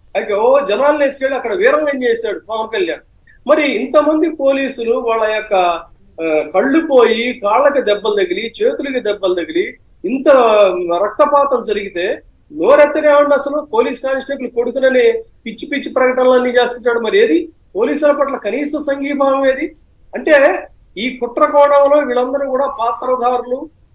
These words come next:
సూత్రధారి మాత్రం చంద్రబాబు నాయుడు. అందుకని ఈ సూత్రధారి మీద కూడా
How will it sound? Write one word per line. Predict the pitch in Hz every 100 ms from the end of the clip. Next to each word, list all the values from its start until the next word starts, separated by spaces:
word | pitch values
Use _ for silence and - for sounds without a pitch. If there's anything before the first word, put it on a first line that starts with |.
| -
సూత్రధారి | 269 285 294 277 262 269
మాత్రం | 254 254 254 277 277
చంద్రబాబు | 240 240 247 247 226
నాయుడు. | 202 156 - _ _ _ -
అందుకని | 240 262 294 277 262
ఈ |
సూత్రధారి | 202 240 - 302 262 269 269
మీద | 254 247
కూడా | 233 240